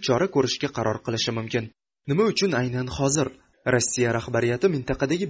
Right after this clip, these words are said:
beqaror vaziyatdan foydalanib chora ko'rishi mumkin. Aslida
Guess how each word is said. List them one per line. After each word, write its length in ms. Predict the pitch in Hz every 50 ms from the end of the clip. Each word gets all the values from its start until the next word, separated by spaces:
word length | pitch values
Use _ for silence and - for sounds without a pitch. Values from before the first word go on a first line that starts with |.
| 127
beqaror 380 | 127 127 127 - 139 135 139 127 113
vaziyatdan 500 | 110 104 101 113 110 107 - - 117 113 117 -
foydalanib 480 | 139 135 127 147 151 175 190 208 208 - -
chora 200 | 135 120 - 117 -
ko'rishi 280 | - 117 117 - - 123 117
mumkin. 280 | 113 113 - 123 117 _ _ _ _ - 131
Aslida 320 | 131 - 151 165 165 175